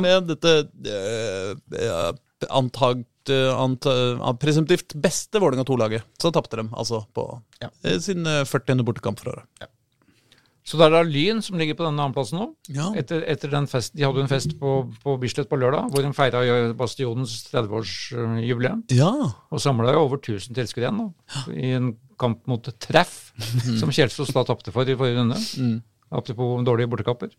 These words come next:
Speaker 1: Ja.
Speaker 3: Men som da Lyn valgte seg over med sju null.
Speaker 1: Å ja, det var såpass, ja.
Speaker 3: Eh, og, og da rykka jo dem opp til, eh, fordi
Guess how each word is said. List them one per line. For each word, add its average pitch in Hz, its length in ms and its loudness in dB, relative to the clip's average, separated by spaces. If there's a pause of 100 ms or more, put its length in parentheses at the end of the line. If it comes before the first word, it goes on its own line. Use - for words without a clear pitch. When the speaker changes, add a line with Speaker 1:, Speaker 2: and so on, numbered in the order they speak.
(140)
Speaker 1:
Ja. 117 140 2 (260)
Speaker 3:
Men 156 120 -2
som 156 120 -2
da 139 120 6
Lyn 135 240 2
valgte 123 260 2
seg 123 80 2
over 107 100 -2
med 113 120 -2
sju 113 240 -4
null. 98 180 -2 (460)
Speaker 1:
Å 175 120 2
ja, 160 120 4
det 151 80 2
var 147 100 4
såpass, 135 240 0
ja. - 80 -2
Speaker 3:
Eh, 113 640 2
og, 117 160 -4
og 127 160 -4
da 135 80 2
rykka 123 280 -2
jo 110 60 0
dem 104 180 0
opp - 140 -8
til, 110 260 -2
eh, 107 280 -2
fordi 113 240 -6